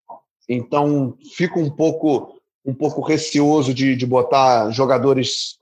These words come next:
de defesa de um desses dois times. Não sei, vamos ver, vamos, vamos pensar aqui, mas eu acho que o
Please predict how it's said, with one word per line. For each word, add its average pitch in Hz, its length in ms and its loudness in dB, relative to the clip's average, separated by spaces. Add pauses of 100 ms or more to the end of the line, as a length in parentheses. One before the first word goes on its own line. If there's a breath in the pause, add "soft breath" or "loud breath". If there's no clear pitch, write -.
de 123 120 0
defesa 156 600 4
de 127 140 -4
um 156 100 0
desses 143 300 -2
dois 135 260 -2
times. 190 580 -4 (640 soft breath)
Não 277 120 -4
sei, 170 300 2
vamos 226 280 0
ver, 170 240 4
vamos, 185 260 0
vamos 208 220 -2
pensar 190 500 2
aqui, 165 340 0
mas 190 200 0
eu 175 120 4
acho 165 260 2
que 175 80 0
o 156 320 0